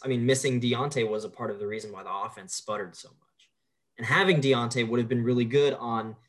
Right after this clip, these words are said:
you know, those little third down plays there. Maybe we wouldn't have had to throw to Jared Cook if we had Deontay running a flat. Maybe we wouldn't have had to, maybe Drew wouldn't have had to force a throw to Kamara if he had Deontay as an option.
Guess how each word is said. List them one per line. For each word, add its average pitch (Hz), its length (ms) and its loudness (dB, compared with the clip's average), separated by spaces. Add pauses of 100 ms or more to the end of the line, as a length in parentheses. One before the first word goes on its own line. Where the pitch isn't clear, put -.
(340)
you 113 100 -8
know, 107 100 -4
those 107 220 -2
little 107 180 -2
third 113 260 0
down 120 220 2
plays 95 320 -10
there. 98 220 -8
Maybe 123 260 2
we 127 160 4
wouldn't 135 240 4
have 123 80 0
had 170 180 2
to 160 60 0
throw 139 220 0
to 107 80 -4
Jared 98 300 -6
Cook - 200 -14
if 98 100 -20
we 101 120 -18
had 107 200 -8
Deontay 104 480 -6
running 104 220 -6
a 98 60 -14
flat. 92 420 -6 (460)
Maybe 143 180 6
we 143 80 0
wouldn't 147 240 2
have 143 80 -6
had 160 300 0
to, 120 280 4 (520)
maybe 135 240 2
Drew 151 260 2
wouldn't 147 180 4
have 147 80 -4
had 139 100 -2
to 139 60 0
force 151 360 2
a - 20 2
throw 151 240 4
to 143 80 6
Kamara 113 380 -2
if 104 80 -10
he 120 80 -8
had 113 200 -8
Deontay 98 480 -10
as 87 120 -20
an - 80 -20
option. - 340 -20